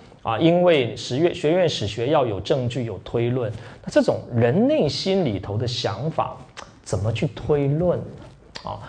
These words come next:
那这种文章，当然大陆有很多很多这种文章，你用这个曹操啊，你可以一，一堆，现在全文接受很容易哦。但是我觉得你与其说那是学术研究，不如说那是政论吧，啊，政论。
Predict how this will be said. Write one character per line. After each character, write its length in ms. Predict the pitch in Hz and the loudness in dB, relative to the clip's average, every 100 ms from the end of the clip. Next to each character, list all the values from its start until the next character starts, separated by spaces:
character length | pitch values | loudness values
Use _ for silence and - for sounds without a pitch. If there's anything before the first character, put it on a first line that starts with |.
| - | -4
那 140 | - 165 | 0 4
这 120 | 277 | 4
种 160 | 151 | 4
文 200 | 113 120 | 2 0
章， 340 | 135 160 156 170 | 4 4 2 0
当 120 | 165 | 0
然 100 | 147 | 2
大 160 | 143 190 | 2 4
陆 80 | 156 | 4
有 80 | |
很 100 | - | 2
多 120 | 120 147 | 0 0
很 100 | 123 | 2
多 100 | 135 | 2
这 60 | |
种 160 | 151 110 | 2 0
文 140 | 107 | -2
章， 200 | 117 117 | -2 -2
你 60 | 110 | -2
用 160 | 139 | -2
这 100 | 135 | 2
个 60 | 131 | 2
曹 260 | 117 113 123 | 0 -4 -2
操 240 | 127 131 | 2 4
啊， 140 | 120 107 | 2 0
你 60 | |
可 100 | 104 | -4
以 160 | 120 120 - | -4 -4 -2
一， 260 | 123 - | -6 -4
一 20 | 123 | -2
堆， 220 | 127 110 | 0 0
现 120 | 135 | 0
在 80 | 120 | -2
全 200 | 117 120 | 0 0
文 100 | 120 | 0
接 100 | 120 | 0
受 120 | 113 | 0
很 100 | 104 | 0
容 220 | 95 101 | -2 -2
易 160 | 120 104 - - | -2 -4 -10 -12
哦。 200 | 123 95 - - | -8 -6 -8 0
但 100 | 170 | 4
是 80 | 151 | 4
我 140 | 123 | 4
觉 120 | 110 135 | 2 4
得 140 | 147 | 4
你 220 | 135 160 | 2 0
与 100 | 120 | 0
其 160 | 104 120 | -2 -2
说 200 | 147 139 | 0 0
那 60 | |
是 140 | 139 131 | 0 -4
学 180 | - 110 | -4 -2
术 200 | 147 117 | 0 0
研 200 | 107 117 | 0 0
究， 200 | 135 107 | 0 0
不 120 | 127 | -2
如 120 | 123 | -2
说 120 | 131 | -2
那 80 | 123 | -2
是 140 | 123 | -2
政 400 | 120 - 147 101 | 0 4 4 2
论 220 | 113 139 101 - | 0 0 0 -8
吧， 160 | - - - _ _ - | -14 -18 -20 _ _ -20
啊， 40 | - | -14
政 260 | - 131 104 | 2 4 4
论。 160 | 120 | 0